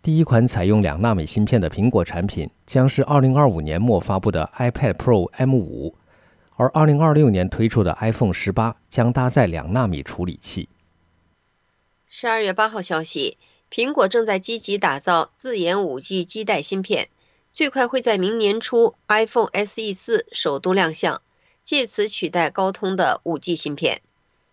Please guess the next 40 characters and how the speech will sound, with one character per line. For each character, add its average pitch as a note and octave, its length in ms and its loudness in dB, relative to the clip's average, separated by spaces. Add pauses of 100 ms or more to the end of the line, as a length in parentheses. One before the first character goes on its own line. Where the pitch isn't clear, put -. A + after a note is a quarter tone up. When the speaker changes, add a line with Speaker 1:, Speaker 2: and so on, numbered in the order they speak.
(300)
Speaker 2:
据 C4+ 180 -2
悉， B3 260 -2
苹 B3 240 -4
果 F#3+ 180 2
自 A#3+ 200 -6
研 G3 280 -2
五 E3 200 -4
G G3+ 180 -4
基 A3 160 -2
带 G#3+ 140 0
芯 A3+ 220 -4
片 G#3 280 0
也 F#3 120 2
会 A3+ 220 2
在 G3 380 0
MacBook G3+ 600 -2
与 F3+ 340 -2
Vision G3+ 440 -2
Pro - 400 -4 (320)
这 C4 140 0
两 A3+ 180 2
款 F3+ 180 -6
设 G#3 180 -6
备 F#3+ 260 -2 (440)
不 A3 180 -2
必 A#3+ 200 -2
依 A3 200 2
赖 G#3+ 220 4
WiFi G3 520 -4
也 D#3 140 -8
能 C#3 200 -6
联 D#3+ 180 0
网。 - 220 -2 (560)
目 C#4 120 -2
前 F#3 380 2
iPad A3+ 520 -2 (360)
以 F#3+ 140 -6
及 F#3 400 0
Apple A3+ 240 0
Watch - 460 -2